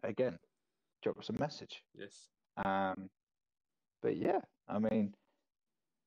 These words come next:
Speaker 1: gonna be short and sweet in the future,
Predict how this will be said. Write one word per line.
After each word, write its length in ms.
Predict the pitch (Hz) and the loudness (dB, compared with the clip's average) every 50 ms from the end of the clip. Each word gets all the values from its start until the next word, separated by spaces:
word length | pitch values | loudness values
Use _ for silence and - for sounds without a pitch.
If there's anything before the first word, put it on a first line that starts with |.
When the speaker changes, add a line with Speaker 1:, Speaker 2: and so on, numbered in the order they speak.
| _ _ _ _ _ _ _ _ _ _ _ | _ _ _ _ _ _ _ _ _ _ _
Speaker 1:
gonna 140 | - 107 113 | -2 0 0
be 140 | 104 113 120 | 2 0 0
short 300 | 117 - 135 123 104 82 | 2 2 2 4 4 2
and 100 | 110 120 | 0 -2
sweet 300 | - - - 131 120 - | -4 -2 0 0 0 0
in 80 | 98 113 | -2 -6
the 100 | 110 - - | -6 -6 -2
future, 420 | 123 135 143 147 - - 156 175 | -2 -2 -2 -2 -2 -2 -2 -2